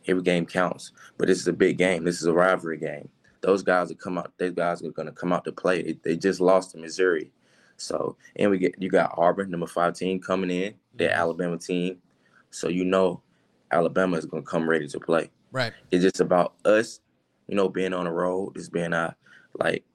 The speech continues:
Speaker 1: this, this is gonna be our, our, our first really, really, really, really true road game, you know, versus a very great team.
Speaker 2: Yeah.
Speaker 1: So we gotta come to play. We gotta come to win.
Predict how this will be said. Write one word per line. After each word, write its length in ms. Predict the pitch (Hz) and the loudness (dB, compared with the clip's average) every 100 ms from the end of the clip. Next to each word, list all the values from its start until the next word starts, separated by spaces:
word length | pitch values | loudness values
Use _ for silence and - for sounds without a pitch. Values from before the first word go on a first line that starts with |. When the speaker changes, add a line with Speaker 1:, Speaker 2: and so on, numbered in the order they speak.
| _ | _
Speaker 1:
this, 160 | 92 87 - | -10 -10 0
this 80 | 107 | 0
is 60 | 117 | 4
gonna 180 | 107 | 2
be 120 | 95 90 | 4 4
our, 200 | 78 - | 2 -4
our, 240 | 50 85 - - | -8 -8 -8 -6
our 160 | 78 76 - - _ | -6 -6 -14 -20 _
first 440 | 107 104 90 - _ | 2 2 0 -10 _
really, 380 | 98 92 87 82 _ _ _ _ - | -4 -2 -4 -8 _ _ _ _ -4
really, 260 | 92 82 | -2 0
really, 260 | 76 87 76 | 0 -2 0
really 240 | 85 78 71 | -4 -6 -8
true 280 | - 87 | -6 -2
road 320 | 78 80 76 67 | 2 2 0 -2
game, 300 | 50 50 - - _ _ _ _ | -4 -4 -8 -16 _ _ _ _
you 80 | - | 0
know, 180 | 87 71 - - | 2 0 -8 -6
versus 380 | 78 85 - 82 | 0 0 -2 -10
a 120 | - - - | -12 -6 2
very 380 | 90 87 85 | 4 4 0
great 340 | 76 82 78 71 | -2 -2 -2 -4
team. 340 | - 78 73 - _ | -10 -8 -10 -14 _
Speaker 2:
Yeah. 180 | 127 113 - _ | -10 -10 -12 _
Speaker 1:
So 460 | - - 82 76 - _ _ _ _ _ | -8 -2 0 0 -4 _ _ _ _ _
we 140 | - 110 | 0 2
gotta 240 | 98 87 | 4 2
come 220 | - 90 | 0 -4
to 60 | 80 | -4
play. 340 | - 82 - _ _ _ _ - | -6 -6 -6 _ _ _ _ -4
We 100 | 107 | 2
gotta 200 | 110 95 | 2 2
come 220 | 110 98 | -2 -2
to 80 | 90 | -2
win. 380 | 95 90 - | -6 -6 -10